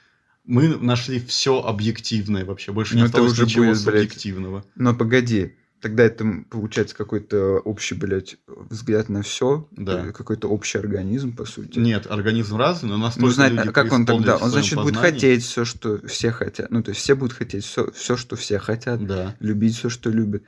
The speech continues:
Speaker 2: Общий
Speaker 1: Да.
Speaker 2: организм.
Speaker 1: Ну,
Speaker 2: Никто
Speaker 1: это не
Speaker 2: не
Speaker 1: будет
Speaker 2: выделяется из толпы.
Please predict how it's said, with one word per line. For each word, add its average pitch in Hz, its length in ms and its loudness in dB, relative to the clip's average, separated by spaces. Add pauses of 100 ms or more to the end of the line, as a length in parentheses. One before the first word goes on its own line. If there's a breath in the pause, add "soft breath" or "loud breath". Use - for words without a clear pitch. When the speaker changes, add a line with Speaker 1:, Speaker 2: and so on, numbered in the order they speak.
(300 soft breath)
Speaker 2:
Общий 101 280 0
Speaker 1:
Да. - 20 6
Speaker 2:
организм. 120 480 0 (320 soft breath)
Speaker 1:
Ну, 120 220 -2
Speaker 2:
Никто 117 240 2
Speaker 1:
это 120 100 4
не 127 40 4
Speaker 2:
не 131 120 4
Speaker 1:
будет 120 140 4
Speaker 2:
выделяется 117 480 4
из - 80 -10
толпы. 104 380 -8